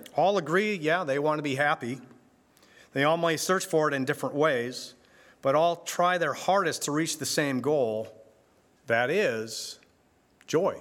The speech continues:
And isn't this true of the world? Worldly pursuits and those pleasures,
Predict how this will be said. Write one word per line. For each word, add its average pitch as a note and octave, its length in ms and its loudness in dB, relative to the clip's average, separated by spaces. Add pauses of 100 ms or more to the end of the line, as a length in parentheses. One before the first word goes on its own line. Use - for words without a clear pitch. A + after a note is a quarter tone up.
(1700)
And C3 140 0
isn't E3+ 260 0
this D#3+ 160 -2
true E3+ 260 -2
of D#3+ 60 -2
the D3 60 0
world? D3 460 -2 (1160)
Worldly D3+ 320 0
pursuits D#3+ 720 -4
and B2 140 -4
those A#2+ 120 -2
pleasures, D#3+ 800 -4